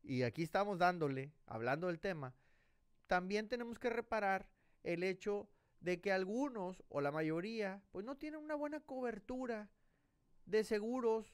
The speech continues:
de gastos médicos, de vida, etcétera. Y, y pues obviamente, pues cuando nos cae un problemita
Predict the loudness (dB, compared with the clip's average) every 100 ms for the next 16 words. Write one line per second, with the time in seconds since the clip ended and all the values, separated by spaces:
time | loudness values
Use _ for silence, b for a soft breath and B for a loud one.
0 | -8 0 2 2 -2 -2 -2 0 -2 -4
1 | -4 -2 0 0 -2 -4 -2 -2 -4 -2
2 | 0 0 -2 -6 -10 b b b b -10
3 | -6 -6 -6 -4 0 2 2 2 0 -4
4 | -4 -6 -6 -12 -20 _ _ _ _ _
5 | _ _ _ _ -2 0 0 0 -2 0
6 | 2 2 0 -2 -2 -2 -4 -6 -6 -6